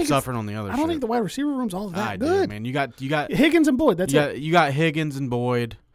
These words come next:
Speaker 1: That's it.
Speaker 2: Yeah,
Speaker 1: Two
Speaker 2: but
Speaker 1: receivers. With the way that the Bengals were running it, with <laughs> we bitched about the five wide
Speaker 2: Well, you never
Speaker 1: constantly.
Speaker 2: know what you're gonna get out of, and not only that, and
Speaker 1: Hunte's
Speaker 2: not,
Speaker 1: gonna get hurt
Speaker 2: and not
Speaker 1: again.
Speaker 2: only that,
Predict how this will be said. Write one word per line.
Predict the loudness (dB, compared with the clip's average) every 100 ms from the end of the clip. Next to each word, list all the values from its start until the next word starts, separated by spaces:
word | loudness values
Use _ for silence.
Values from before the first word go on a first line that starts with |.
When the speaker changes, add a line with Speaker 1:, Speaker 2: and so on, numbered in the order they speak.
| _ _ _ _ _
Speaker 1:
That's | 0 2
it. | 0 -4 -18 -10
Speaker 2:
Yeah, | -6 2
Speaker 1:
Two | 4
Speaker 2:
but | 4
Speaker 1:
receivers. | 2 -2 -6 -10 -20 _ _ -20 _ _ _ _
With | -2 0
the | 4
way | 6
that | 4 0
the | 2
Bengals | 2 4 2
were | 4
running | 4 4 2
it, | -2
with | -2 -4
<laughs> | -2 -2 -2 -2
we | 0 4
bitched | 4 2
about | 2 2 2
the |
five | 0 6 6 6
wide | 6 6
Speaker 2:
Well, | 4
you |
never | 2 4
Speaker 1:
constantly. | 6 6 6
Speaker 2:
know | 4
what | 2
you're | 0
gonna | -2
get | 0 0
out | 2 2
of, | 2 0 -2
and | 4
not | 4 4
only | 0 -2 -4
that, | -2 -2 -2 -4
and | -2
Speaker 1:
Hunte's | 2 4
Speaker 2:
not, | 4 4
Speaker 1:
gonna | 0
get | -2
hurt | -2
Speaker 2:
and | 0
not | 4 6
Speaker 1:
again. | 4
Speaker 2:
only | 2 2
that, | 4 2